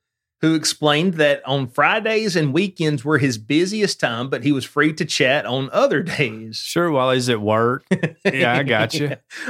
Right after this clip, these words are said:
Speaker 1: Well, yeah, as he, him being a celebrity, he don't party on the weekends.
Speaker 2: <laughs> Nah, right.
Speaker 1: <laughs> That's when he's the busiest.
Speaker 2: Yes. <laughs>
Speaker 1: He said that he was working with Quentin Tarantino at the time, but he was polite and he never disclosed too much.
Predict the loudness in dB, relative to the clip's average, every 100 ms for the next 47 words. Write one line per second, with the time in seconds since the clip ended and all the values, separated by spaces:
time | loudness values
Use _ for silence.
0 | 0 0 2 2 0 0 2 2 2 2
1 | 2 2 0 0 0 0 -2 -2 0 0
2 | 0 2 2 2 0 2 0 2 0 0
3 | 2 2 0 -2 0 0 0 -2 -6 -6
4 | -4 -4 0 0 0 -2 0 0 0 -4
5 | 0 0 0 -4 -8 2 2 2 -2 -8
6 | -14 -14 -12 -12 -8 -10 -10 -16 _ _
7 | _ _ _ _ _ 0 2 4 2 2
8 | 2 2 2 2 0 0 -2 -2 0 -2
9 | -2 -4 0 0 0 0 0 2 2 0
10 | -4 0 0 2 -2 -2 0 0 -2 -6
11 | -4 0 2 2 0 0 2 2 0 0
12 | -2 0 2 2 0 -2 0 0 0 0
13 | -2 -6 -10 -10